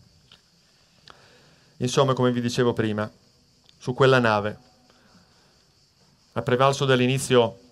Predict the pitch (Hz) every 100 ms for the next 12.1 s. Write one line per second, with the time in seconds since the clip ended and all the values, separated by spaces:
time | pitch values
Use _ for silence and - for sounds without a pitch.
0 | _ _ - 113 123 127 139 123 120 110
1 | 113 - 123 139 120 117 120 110 107 101
2 | - 120 123 123 120 139 127 120 117 113
3 | 120 120 - _ - 143 165 156 143 170
4 | 160 151 147 139 131 127 110 98 - 98
5 | - 98 101 - 98 98 98 98 _ _
6 | _ _ _ _ _ _ _ _ _ _
7 | _ _ _ _ _ _ - 143 208 196
8 | 185 156 151 139 147 165 170 170 - _
9 | _ _ _ _ 143 _ _ _ _ -
10 | 107 113 117 147 175 180 180 160 147 139
11 | - 175 165 143 131 - 101 98 95 -
12 | 95